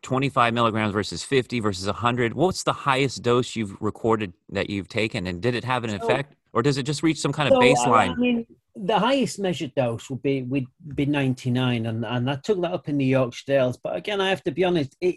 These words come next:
Speaker 2: it wasn't all that, and I suspect, <sighs> if I recall rightly, that had probably lost quite a lot of its potency. I think the highest potent dose I've had would be, would it be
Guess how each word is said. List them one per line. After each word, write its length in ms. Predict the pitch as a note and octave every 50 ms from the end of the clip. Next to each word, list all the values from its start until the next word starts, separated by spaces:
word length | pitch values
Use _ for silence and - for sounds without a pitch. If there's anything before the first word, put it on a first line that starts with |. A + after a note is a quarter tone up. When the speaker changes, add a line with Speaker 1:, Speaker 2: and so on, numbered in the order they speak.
| -
Speaker 2:
it 220 | - F#3+ G3+ - -
wasn't 380 | G#3+ G#3 G#3 F#3+ B2 E3+ E3+
all 180 | C#3+ C#3+ C#3+ C#3
that, 240 | D#3 D#3 C#3 B2 B2+
and 100 | C3+ C#3+
I 60 | D3
suspect, 640 | - - D3 - - - F3+ - C4+ - _ - - _ _ - - _ _ _ _ _ _ _ _ _
<sighs> 400 | B2+ - - - - - - -
if 160 | - F3 -
I 80 | F#3 F3
recall 440 | F3+ F3 - - - E3 E3 D#3 D#3
rightly, 540 | D#3 D3 C#3+ D3 C#3+ D3 D3 C#3+ C#3 B2+ - _ _ _ _ _ _ _ _ _ _ _ _ _ - -
that 320 | D#3 C#3 D3 D3+ D3 - -
had 240 | C3 C3+ C3 -
probably 720 | - - E3 C#3+ C3+ C#3 C3 D3 C#3 C#3 C3+ B2+ A2 - _ _ _ -
lost 600 | D3+ C#3+ C#3+ C#3 C3 A#2+ - - - - - -
quite 240 | - - D3+ D3 C3+
a 40 | -
lot 180 | C#3 C3 A#2 -
of 80 | B2
its 140 | C3 B2 -
potency. 540 | - - C#3+ C3+ C3 C3 - B2+ A#2 - D3+
I 40 | D3+
think 220 | - A3 A#3 A#3+
the 100 | G#3 G3
highest 580 | D#3+ F3+ G3 G#3 G#3 G3+ F3+ C3 - - - _ _ _ _ _ _ _ _ _ _ _ _ _ _ _ _
potent 520 | - - F3 F#3+ F3+ - - - D3+ C3+ -
dose 280 | C3+ C3 C3+ B2+ -
I've 100 | C#3 A2+
had 180 | B2 B2 A#2 A#2
would 180 | B2 B2 -
be, 340 | - C#3+ C3+ C3+ C3+ C3 B2 A#2 -
would 120 | F3+ G3
it 60 | G#3 F#3+
be 360 | G3 G3 G3+ G3 F#3 F3 -